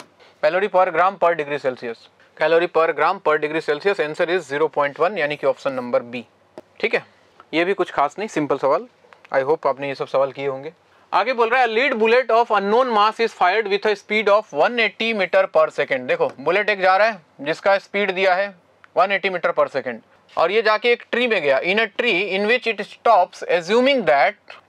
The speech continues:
in this process two third of heat produced goes into the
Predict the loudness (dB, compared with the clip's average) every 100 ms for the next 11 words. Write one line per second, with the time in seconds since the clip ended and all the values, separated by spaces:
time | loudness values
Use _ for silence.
0 | -6 -4 0 -2 -2 0 2 2 0 -2
1 | -6 -4 0 0 2 2 4 2 2 -2
2 | -4 -2 -2 -4 -8 -10 -14 -20 -20 _
3 | 0 2 2 2 2 -2 0 2 4 2
4 | 0 2